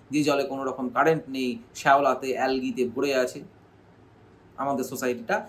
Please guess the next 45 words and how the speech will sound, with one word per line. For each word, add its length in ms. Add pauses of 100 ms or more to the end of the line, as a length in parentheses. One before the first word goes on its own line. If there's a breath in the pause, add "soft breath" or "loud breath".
(160 loud breath)
আস্তে 300
আস্তে 280 (180 loud breath)
সেই 260
রকমই 280
একটা 180
সোসাইটিতে 580
পরিণত 320
হবে। 280 (1300)
শেষে 300
আমাদের 320
তাহলে 360
বুঝতে 320
হবে 240
যে 120
এই 560
ব্লাইন্ড 380
ফলোয়িংয়ের 520
জায়গা 300
থেকে 240
আমরা 160
কি 160
করে 240
বেরিয়ে 320
আসবো। 580
দেখুন, 340
সবার 340
আগে 240
আপনাকে 480
যেটা 220
করতে 320
হবে, 160
আপনাকে 420
বিশ্বাস 400
করতে 280
হবে, 140
আপনাকে 320
সেই 220
মনের 300
জোর 140
আনতে 240
হবে 160
যে 100
আমি 200
ব্লাইন্ড 420
ফলোয়িং 340